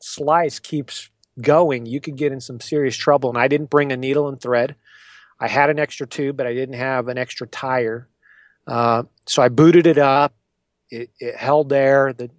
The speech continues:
the tube was good, and, and it got, got me through the basin. But, but boy, I was riding pretty gingerly, and I was,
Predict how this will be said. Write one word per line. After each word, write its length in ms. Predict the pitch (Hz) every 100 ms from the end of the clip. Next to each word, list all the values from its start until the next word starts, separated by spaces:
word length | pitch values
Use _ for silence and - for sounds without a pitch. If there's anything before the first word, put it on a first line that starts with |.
| _
the 80 | 120
tube 500 | - 151 147 135 127
was 160 | 135
good, 400 | - 135 135 135
and, 240 | 127 120 127
and 220 | 127 117 117
it 100 | 117
got, 280 | 127 127 - _ -
got 220 | 135 127
me 100 | 135
through 220 | - 135
the 80 | 123
basin. 480 | 110 131 135 - 113
But, 180 | 104 - - - - _ _
but 180 | 117 -
boy, 220 | 139 143
I 120 | 139
was 220 | 147 139 120
riding 400 | 131 135 135 120
pretty 380 | - 147 139
gingerly, 580 | 123 131 143 135 120 110
and 80 | 110
I 120 | 117
was, 280 | 123 110 120